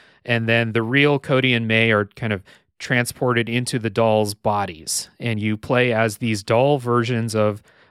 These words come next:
uh, Cody and May. And, yeah, so the, the game is all about trying to, uh, not get a divorce and, uh, trying to save this relationship and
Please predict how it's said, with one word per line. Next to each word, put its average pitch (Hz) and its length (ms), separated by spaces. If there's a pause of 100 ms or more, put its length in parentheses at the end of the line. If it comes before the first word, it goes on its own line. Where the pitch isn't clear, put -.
uh, 113 160
Cody 113 380
and 101 160
May. 87 240 (460)
And, 117 480 (760)
yeah, 165 280
so 131 200
the, 123 300
the 120 80
game 151 300
is 147 100
all 143 200
about 131 420
trying 151 500
to, 139 640
uh, 120 260
not 127 360
get 143 160
a 127 80
divorce 104 720 (320)
and, 113 340
uh, 104 140
trying 120 260
to 107 60
save 123 320
this 113 220
relationship 107 840 (460)
and 110 540